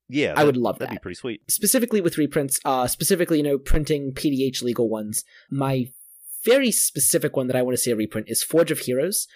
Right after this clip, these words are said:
Speaker 2: That card sees too little play to be a dollar, which I know sounds like whining, but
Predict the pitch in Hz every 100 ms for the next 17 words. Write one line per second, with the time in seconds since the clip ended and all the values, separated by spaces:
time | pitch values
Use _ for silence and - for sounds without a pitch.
0 | - - _ 139 170 208 - 160 151 160
1 | - 156 123 - - _ _ _ _ -
2 | - 214 226 196 196 165 - 143 165 170
3 | 147 147 139 - 101 143 196 254 _ _
4 | - 147 - - 120 123 131 - 127 127
5 | 123 - - 127 120 _ _ _ _ _
6 | 143 135 117 127 135 156 156 - 120 -